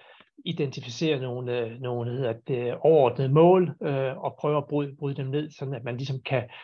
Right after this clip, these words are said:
komme i mål med, med, med de her ting. Øhm, den er god at læse,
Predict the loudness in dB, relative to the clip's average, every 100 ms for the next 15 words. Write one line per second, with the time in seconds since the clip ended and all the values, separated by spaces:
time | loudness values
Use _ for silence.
0 | _ -4 0 4 4 4 -2 -4 -4 -6
1 | -6 -4 -4 -4 -4 -6 -8 _ -20 -20
2 | _ _ -8 -4 0 0 0 -4 -6 _
3 | _ _ _ 2 6 6 8 8 4 2